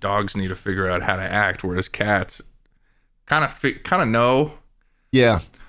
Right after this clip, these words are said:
Speaker 1: Although my friend, they got a cat recently. They got a little kitten, and, uh, that thing likes to just get litter everywhere.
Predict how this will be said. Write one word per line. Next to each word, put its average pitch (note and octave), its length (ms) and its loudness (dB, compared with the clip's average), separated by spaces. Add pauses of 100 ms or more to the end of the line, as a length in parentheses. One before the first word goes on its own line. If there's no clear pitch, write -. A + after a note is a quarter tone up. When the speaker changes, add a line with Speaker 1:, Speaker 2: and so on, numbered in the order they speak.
(100)
Speaker 1:
Although E3 220 4
my D#3+ 160 4
friend, F#3+ 360 2
they C#3+ 120 2
got F3+ 180 4
a C#3+ 40 2
cat A#2+ 360 0
recently. A2+ 400 2
They G2+ 60 4
got A#2+ 160 4
a - 20 2
little G#2 160 4
kitten, A2 520 0 (100)
and, F2 580 0 (360)
uh, E2 520 0 (1120)
that C#3 220 0
thing B2+ 480 -2
likes F#2+ 360 -2
to D#2+ 320 -8 (280)
just G#2+ 360 -2 (1200)
get A#2+ 260 -4
litter G#2 500 -2 (140)
everywhere. C3 840 -4